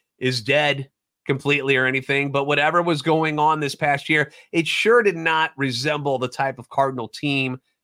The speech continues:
that we're used to. We didn't see the Cardinals' value in defense and pitching and base running. All of that was pretty bad. Attitude out there on the field. Like,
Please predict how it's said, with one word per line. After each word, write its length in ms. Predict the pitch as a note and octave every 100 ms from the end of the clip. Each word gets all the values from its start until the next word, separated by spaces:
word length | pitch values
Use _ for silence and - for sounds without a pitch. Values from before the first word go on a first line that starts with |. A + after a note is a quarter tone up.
| _ A#2
that 200 | C3 B2
we're 160 | A#2+
used 400 | G#2 F#2+ F2+ -
to. 140 | - -
We 140 | G2+
didn't 220 | D3 E3 C3
see 180 | D3+
the 120 | D3 C3+
Cardinals' 460 | D3 C#3+ C3+ A#2+
value 520 | A2 B2+ C3 C3 B2 A#2+ - _ _
in 320 | A#2+ B2+ A#2+
defense 720 | C3 C#3 A#2+ B2+ B2+ B2 -
and 180 | B2 B2
pitching 560 | C#3 C3 - B2+ B2
and 160 | B2 A#2+
base 320 | B2 B2+ -
running. 300 | B2+ B2 A#2+
All 240 | B2 D3 E3+
of 140 | E3
that 260 | E3 D#3 D#3
was 160 | C#3
pretty 200 | - C#3
bad. 200 | A2+ F2+ - _ _ _ _ _ _ _ _ _ -
Attitude 500 | C#3 C#3+ D3 - D3
out 220 | C3 B2+
there 180 | C3+ B2+
on 100 | B2
the 80 | A#2+
field. 520 | - C3 B2 B2 B2+ -
Like, 360 | B2+ B2 -